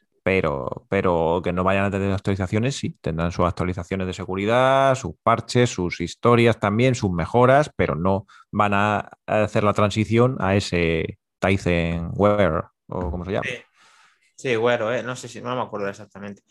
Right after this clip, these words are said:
Speaker 2: Pero bueno,
Speaker 1: Wear,
Speaker 2: sí.
Speaker 1: Wear, se llama, y se, se va a llamar Wear así a secas, pero bueno.
Speaker 2: Hombre, lo que está mucho mejor es que en vez de meter más sistemas operativos en la oca-, en la, en la ecuación para competir,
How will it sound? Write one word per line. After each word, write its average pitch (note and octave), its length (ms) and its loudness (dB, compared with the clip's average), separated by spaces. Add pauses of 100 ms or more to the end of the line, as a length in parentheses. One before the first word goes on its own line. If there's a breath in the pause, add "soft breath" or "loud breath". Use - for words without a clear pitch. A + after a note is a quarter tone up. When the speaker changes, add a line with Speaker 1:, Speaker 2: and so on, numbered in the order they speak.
(360 soft breath)
Speaker 2:
Pero A2+ 160 -10
bueno, A#2 160 -2
Speaker 1:
Wear, F#2+ 260 6
Speaker 2:
sí. F2+ 60 -2
Speaker 1:
Wear, G2+ 640 4
se G2+ 100 0
llama, G2 200 2
y A2+ 60 2
se, A#2 280 6
se G#2+ 120 2
va A2 180 6
a G#2+ 40 4
llamar G#2 280 2
Wear F2+ 480 2 (280)
así F#2 220 0
a D#2+ 80 2
secas, - 460 -6
pero - 160 -6
bueno. - 180 -8 (1120 loud breath)
Speaker 2:
Hombre, C3+ 260 0
lo A#2+ 160 0
que A2+ 100 -2
está C3 420 0
mucho C#3 260 -6
mejor C#3 340 0
es D3+ 120 -2
que C#3 320 -2
en A2+ 100 -8
vez B2 140 0
de C3+ 80 -2
meter C#3 300 -2
más B2 180 -4
sistemas C3+ 720 -2
operativos C3 640 -2
en C3+ 140 -6
la B2+ 100 2
oca-, B2 300 -4
en B2 260 -4
la, A#2+ 360 0
en A#2+ 220 -6
la A#2+ 120 -2
ecuación A#2+ 560 -4 (300)
para G#2+ 220 -2
competir, A2 680 -4